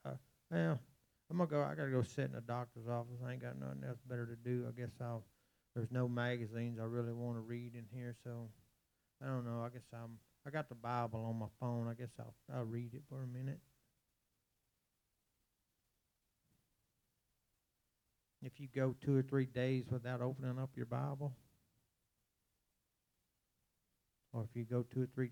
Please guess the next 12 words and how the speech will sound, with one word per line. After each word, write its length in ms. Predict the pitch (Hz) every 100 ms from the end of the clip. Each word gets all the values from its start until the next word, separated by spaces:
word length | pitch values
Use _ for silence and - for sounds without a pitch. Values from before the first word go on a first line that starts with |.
| 120
days 340 | 123 127 123 - _ _ _ _
without 260 | 120 117 127 -
praying 400 | 123 123 139 156 - _ _ _ _ _ _ _ _ _ _ _ _ _ _ _ _ -
or 100 | 113 120
talking 320 | 120 120 131
to 80 | 123
God, 360 | 135 143 147 139 - _ _ _ _ _ _ _ _ _ _ _ _ _ _ _ _ _ _ _ _ _ _ _ _ _ _ _ _ _ _ _ _
who 120 | 175 180
in 60 |
here 200 | 143 151
knows 340 | 131 139 135 131
that 160 | 123